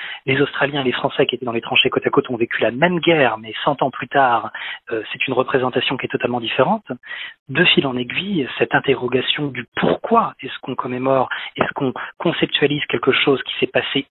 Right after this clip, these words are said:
une fois dans l'histoire de façon totalement différente, m'a intéressé. Et de là, un master de recherche, de là, un doctorat, puis de là, un poste en tant que lecturer, et puis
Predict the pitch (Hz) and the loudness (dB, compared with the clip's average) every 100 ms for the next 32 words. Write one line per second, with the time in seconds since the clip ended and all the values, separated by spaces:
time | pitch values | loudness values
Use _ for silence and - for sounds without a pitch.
0 | - 220 180 - 185 143 131 131 - 147 | 4 6 4 2 0 0 -8 -12 0 2
1 | 131 147 - - 127 - 131 127 123 - | 2 0 -10 -10 -10 -8 -8 -8 -8 -2
2 | 139 208 - - - - - - 131 135 | -2 -2 -8 -10 -10 -10 -12 -2 -2 0
3 | 160 160 - 127 - _ _ _ - 110 | 0 0 0 -4 -6 _ _ _ -6 -2
4 | 110 123 120 131 156 123 117 117 - 135 | 2 4 4 2 0 -2 -6 -6 -2 0
5 | 127 131 - 120 - - 113 117 147 127 | 0 2 2 0 -4 0 2 4 2 0
6 | 120 - - 104 123 170 - - - - | -4 -4 -2 0 0 -2 -8 -8 -8 -8
7 | - 143 123 107 120 131 113 - 117 - | -4 0 2 2 0 0 -2 -2 -2 -2
8 | 127 110 123 120 113 - - 101 107 135 | -8 -10 -6 -2 0 0 0 0 -2 -2
9 | 107 - 98 | -4 -4 -6